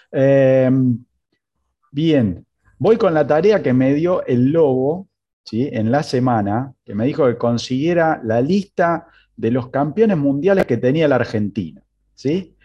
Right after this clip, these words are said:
Y me dijo, "Andá y consultá a la fai", ¿sí? Bueno, esto va con dos, dos datos importantes,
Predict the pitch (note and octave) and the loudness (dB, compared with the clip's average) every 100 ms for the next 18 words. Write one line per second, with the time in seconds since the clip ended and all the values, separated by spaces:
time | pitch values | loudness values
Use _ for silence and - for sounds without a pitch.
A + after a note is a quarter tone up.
0 | _ - C3+ D#3 E3+ - D#3 - - C#3+ | _ -4 0 2 0 0 -2 -2 -6 -2
1 | D#3+ F3 F#3+ B3 B3+ D#4 - - D3+ - | 0 0 0 2 0 -2 -10 -12 -8 -2
2 | C#3+ C3+ D3 D3+ D3+ G#3 A3 A3+ - _ | 0 0 -2 -4 -2 -2 0 -2 -8 _
3 | _ _ _ _ _ _ - C#3 C#3+ B2 | _ _ _ _ _ _ -6 -2 0 0
4 | B2+ F#2 F#2+ - _ _ _ D3 G3 F#3+ | -2 -4 -6 -16 _ _ _ -4 -4 -6
5 | _ _ _ - D#3 A#2 F#2+ - _ _ | _ _ _ -2 0 2 -2 -6 _ _
6 | B3 B3 A#3+ A3 A3+ G3 E3+ E3+ A3+ D#3 | -2 2 2 2 2 0 -2 0 0 -2
7 | - - B2+ G3+ F#3+ F#3+ A3+ C3 A2+ G#2 | -12 -12 -4 0 0 0 -2 -2 -2 -4
8 | F#2+ E2 - _ - _ | -6 -10 -14 _ -20 _